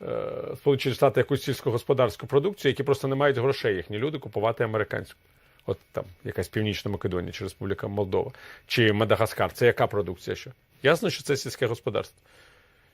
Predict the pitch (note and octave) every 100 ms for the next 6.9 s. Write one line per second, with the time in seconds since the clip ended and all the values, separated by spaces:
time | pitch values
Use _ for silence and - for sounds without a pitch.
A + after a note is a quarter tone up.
0 | - F#3 E3 C#3 C3+ D3+ D3 C#3+ D3 D3+
1 | D3+ D#3 A2 G2 G2 G2 - A2+ - G#2
2 | F#2+ G2+ F#2 A2 C#3 B2 - G#2+ A2 F2+
3 | - - - _ - E3+ E3 C3+ B2+ D3+
4 | C3+ C#3+ B2+ A2+ B2 G3+ G3+ A#2+ A2+ G#2+
5 | A2+ D3 F3 F#3 A#2 - G#2 A2 - A#2
6 | C#3+ - C3+ D3 B2 A2+ - A2+